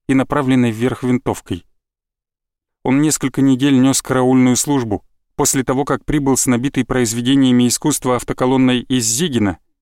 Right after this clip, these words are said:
в место, ставшее для этих сокровищ из медных и соляных шахт новым домом – Марбург. Американские войска, побывавшие здесь до них, заняли для хранения и каталогизации произведений искусства большое,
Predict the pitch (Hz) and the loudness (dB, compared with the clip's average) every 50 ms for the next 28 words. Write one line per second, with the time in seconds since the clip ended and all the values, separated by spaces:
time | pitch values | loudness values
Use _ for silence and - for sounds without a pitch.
0 | _ _ - 135 120 113 139 170 165 - - 127 117 - - 139 123 - - 139 | _ _ -4 -4 0 2 2 2 0 -2 -2 -4 -4 -2 -2 -2 -2 -2 0 0
1 | 131 123 123 131 135 135 - 127 - - 143 127 - - 151 156 143 127 - - | 0 2 2 0 0 0 -2 -2 -2 -2 -2 -2 -2 -2 -2 0 0 0 -2 -4
2 | - - - 131 123 110 123 131 147 156 127 123 127 113 - 131 120 - - 127 | -6 -6 -4 -4 -2 0 2 2 2 2 0 0 -2 -2 0 -2 -2 0 0 0
3 | 123 123 135 139 117 - - 170 165 - - - - - _ _ _ _ _ - | 0 2 0 0 0 -2 -2 -2 -4 -4 -6 -16 -18 -20 _ _ _ _ _ -4
4 | - 139 160 156 135 151 160 156 139 127 135 127 110 95 92 87 82 _ _ _ | -2 0 0 2 0 0 0 0 0 2 2 2 2 0 0 -2 -4 _ _ _
5 | _ _ _ _ _ _ _ - - 160 160 - 104 101 101 92 _ - - _ | _ _ _ _ _ _ _ -6 -4 -2 -2 -2 -2 -4 -6 -6 _ -12 -20 _
6 | _ _ _ _ _ _ _ _ _ _ _ _ _ _ _ _ _ - 120 131 | _ _ _ _ _ _ _ _ _ _ _ _ _ _ _ _ _ -2 0 0
7 | 143 143 - - 147 143 - - 143 139 127 135 139 131 - - - - - 117 | 0 0 0 -2 -2 -2 -2 0 0 0 0 0 -2 -2 -2 -4 -4 -2 -2 -2
8 | 117 127 131 135 123 - - - 131 123 113 113 123 127 113 113 120 123 127 123 | -2 0 0 0 -2 -2 -2 0 0 0 0 0 -2 -2 -2 0 0 0 2 2
9 | 104 - - - _ _ _ _ _ - 139 123 165 185 202 180 151 143 135 139 | 0 -2 -6 -16 _ _ _ _ _ -6 -4 -2 0 0 0 0 0 0 0 -2
10 | 127 - - 135 127 135 156 170 165 151 143 131 131 123 - 135 - - 135 135 | -2 -2 -2 0 0 2 2 2 2 2 2 2 2 0 -2 -4 -2 -2 -2 0
11 | 127 127 135 - 151 156 - - - 135 - - 135 127 110 117 123 123 131 151 | 0 -2 -2 0 -2 -2 -2 0 -2 0 0 0 0 0 0 -2 -4 -2 -2 0
12 | 160 147 139 127 - - - 175 - - 156 139 123 - - _ _ _ _ _ | 2 2 2 2 0 0 -2 -4 -2 -2 -2 -2 -2 -4 -6 _ _ _ _ _
13 | - 123 120 117 107 - - 143 160 156 123 92 | -4 -2 -2 -2 0 -2 -2 0 0 0 0 -2